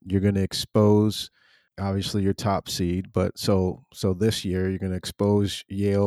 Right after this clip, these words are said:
or Princeton, uh, to potentially having a hiccup. I know we can all say, "Oh, y-, well, if they're good enough, they should win the game." This is college basketball, folks.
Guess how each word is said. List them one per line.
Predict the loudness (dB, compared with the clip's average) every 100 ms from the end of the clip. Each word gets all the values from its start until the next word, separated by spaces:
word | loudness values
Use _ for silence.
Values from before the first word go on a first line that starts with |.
| 0
or | -4 -6
Princeton, | -4 -6 -6 -4 -4 -6 _ _ _ _ _ _ -4
uh, | -2 0 -4
to | -4
potentially | -6 -2 -4 -2 0 2
having | 2 2 0 -4 -10 _
a | -4
hiccup. | 0 0 0 -4 -6 _ _ _ _ _ _ _ -8
I | -6
know | 0 4 6 6 6
we | 4
can | 2 0
all | 0 0
say, | -2 -2 0
"Oh, | 2 2 0 -2
y-, | -4 -6 -8 -10
well, | -6 -2 -2 -2
if | -4
they're | -2
good | 0 -2
enough, | -2 -4 -4
they | -8
should | -6 -4
win | -4 -4
the |
game." | -4 -6 -6 -6
This | -6
is | -8
college | -4 -2 0 2
basketball, | 2 2 0 -4 -4
folks. | -2 -6 -6 -12 -16